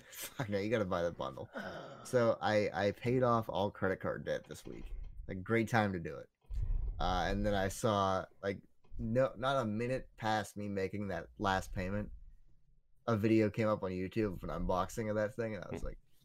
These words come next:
Speaker 1: "I mean, it's, it's three ninety-nine." I'm like, "No, no, you idiot, you don't need one." <laughs>
Speaker 2: You kinda do,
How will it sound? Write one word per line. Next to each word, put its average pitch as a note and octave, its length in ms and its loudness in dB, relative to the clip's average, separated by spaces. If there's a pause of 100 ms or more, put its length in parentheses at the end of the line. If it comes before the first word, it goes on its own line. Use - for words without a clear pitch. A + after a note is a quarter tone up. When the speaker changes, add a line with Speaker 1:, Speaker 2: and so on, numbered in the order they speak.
(720)
Speaker 1:
"I G#2+ 40 -6
mean, D#2 240 -4
it's, - 340 -16
it's - 240 -16
three A2 140 -4
ninety-nine." F2 680 -4
I'm F2 80 -2
like, F#2+ 120 0
"No, A#2 220 12
no, C3+ 280 10
you A#2+ 180 4
idiot, A#2 180 2
you C3+ 100 0
don't C#3 180 2
need C#3 220 2
one." A#2 180 2 (240)
<laughs> G3 80 6 (1120)
Speaker 2:
You A2 80 -2
kinda F#3 300 10
do, D#2+ 200 -2